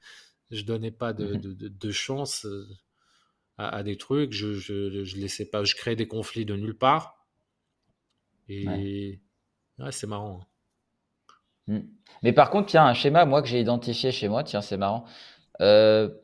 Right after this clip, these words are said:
Speaker 2: pas tout à fait celui-là, celui-là, j'avais avant, mais par contre, c'est vrai qu'il est un peu muté. C'est que je me souviens maintenant que dans ma dernière relation avec Madina, par contre, les fois où je sentais que j'avais moins d'attention de sa part,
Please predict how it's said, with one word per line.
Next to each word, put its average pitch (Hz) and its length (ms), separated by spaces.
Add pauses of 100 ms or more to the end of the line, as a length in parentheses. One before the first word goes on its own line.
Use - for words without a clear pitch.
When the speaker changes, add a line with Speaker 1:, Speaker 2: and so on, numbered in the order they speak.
(100)
Speaker 2:
pas 147 140
tout 160 200
à 160 120
fait 156 160
celui-là, 135 500
celui-là, 120 320
j'avais 113 240
avant, 110 240
mais 147 120
par 117 220
contre, 156 180
c'est 127 100
vrai 127 140
qu'il 113 200
est 107 60
un 110 100
peu 131 200
muté. 127 520 (360)
C'est 123 240
que 156 360 (480)
je 113 140
me 123 120
souviens 131 300
maintenant 135 260
que 120 40
dans 123 100
ma 113 120
dernière 127 300
relation 123 320
avec 123 140
Madina, 113 320
par 147 200
contre, 160 220
les 131 60
fois 160 200
où 151 40
je 127 120
sentais 143 380
que 131 60
j'avais 113 260
moins 123 340
d'attention 127 560
de 120 60
sa 110 200
part, - 420